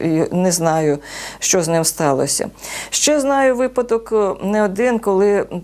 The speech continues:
надто жорстке ставлення батька,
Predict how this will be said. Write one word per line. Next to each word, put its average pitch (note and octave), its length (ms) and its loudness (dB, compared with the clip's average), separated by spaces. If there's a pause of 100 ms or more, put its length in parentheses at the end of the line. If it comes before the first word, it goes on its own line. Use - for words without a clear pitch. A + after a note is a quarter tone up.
(180)
надто A#3 360 0
жорстке A3 420 -2
ставлення G3+ 540 0
батька, D#3+ 600 -2